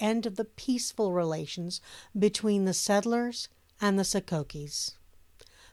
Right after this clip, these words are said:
The first major blow of King Philip's War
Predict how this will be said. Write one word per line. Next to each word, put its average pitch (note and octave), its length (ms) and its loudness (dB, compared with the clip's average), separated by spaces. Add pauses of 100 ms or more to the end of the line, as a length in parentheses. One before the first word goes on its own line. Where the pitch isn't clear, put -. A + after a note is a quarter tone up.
The F#3 100 -4
first - 460 0
major F3 380 2
blow G3 420 4
of E3 160 -2
King E3+ 240 -4
Philip's E3 460 -6
War D#3 360 -4